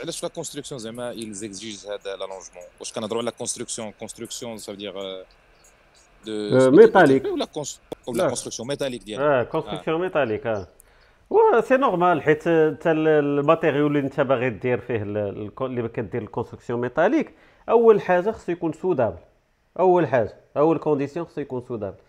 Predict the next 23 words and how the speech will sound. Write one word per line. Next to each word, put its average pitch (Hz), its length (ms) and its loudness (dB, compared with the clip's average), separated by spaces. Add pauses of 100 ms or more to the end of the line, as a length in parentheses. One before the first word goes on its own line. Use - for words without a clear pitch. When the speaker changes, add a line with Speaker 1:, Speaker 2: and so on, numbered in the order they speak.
(420)
Speaker 2:
الا 160 180 4
خديتي 175 340 0
هاد 160 240 4
لي 156 100 0
ماتيريو 160 400 -2
اللي 151 120 -2
هما 143 200 0
ترومبي 147 360 -4
ريفونو، 151 540 -2
عندهم 139 220 -2
السودابيليتي 147 640 -4
ديالهم 139 280 -2
تري 151 340 2
ديليكات. 135 460 -4
كاينه 208 400 6
السودابيليتي 165 720 0
ديالو، 120 360 -2
تقدر 143 280 -8
تسوديهم 165 380 -2
ولكن 170 220 -2
غيمحنوك 127 720 -4
باش 131 140 -6
تسوديهم. 104 360 -8